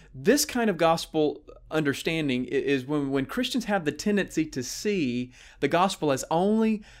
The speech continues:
the, the door that we walk through to become a Christian. And in this view,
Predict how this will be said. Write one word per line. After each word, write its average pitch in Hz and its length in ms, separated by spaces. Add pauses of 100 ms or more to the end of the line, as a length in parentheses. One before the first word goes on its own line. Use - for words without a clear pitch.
(100)
the, 151 240
the 139 140
door 123 640
that 123 200
we 135 120
walk 170 420
through 131 180
to 131 60
become 131 260
a 127 40
Christian. - 400 (180)
And 151 120
in 160 140
this 330 240
view, 120 480